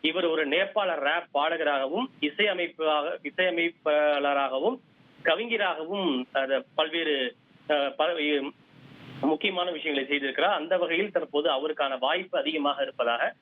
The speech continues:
கூறப்படுகிறது. எது எப்படி இருந்தாலும், இன்று மாலை அனைத்து கட்சி கூட்டத்திற்கு பிறகு இதில் ஒரு தெளிவு கிடைக்கும் என்று எதிர்பார்க்கப்படுகின்றது.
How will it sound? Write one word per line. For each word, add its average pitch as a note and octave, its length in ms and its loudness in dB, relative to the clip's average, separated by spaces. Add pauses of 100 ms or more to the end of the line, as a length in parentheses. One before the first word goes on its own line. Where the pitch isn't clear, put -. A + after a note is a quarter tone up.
(280)
கூறப்படுகிறது. D#3 720 0
எது E3+ 180 0
எப்படி E3+ 280 0
இருந்தாலும், D#3+ 420 0
இன்று C#3+ 180 -2
மாலை D#3+ 440 0 (260)
அனைத்து E3+ 340 -4
கட்சி D3+ 220 -4
கூட்டத்திற்கு C#3+ 500 -2
பிறகு D#3+ 180 0
இதில் F3 140 2
ஒரு C3+ 200 0
தெளிவு D3 600 0
கிடைக்கும் D#3 320 -4
என்று C3+ 160 -4
எதிர்பார்க்கப்படுகின்றது. C3+ 1000 -2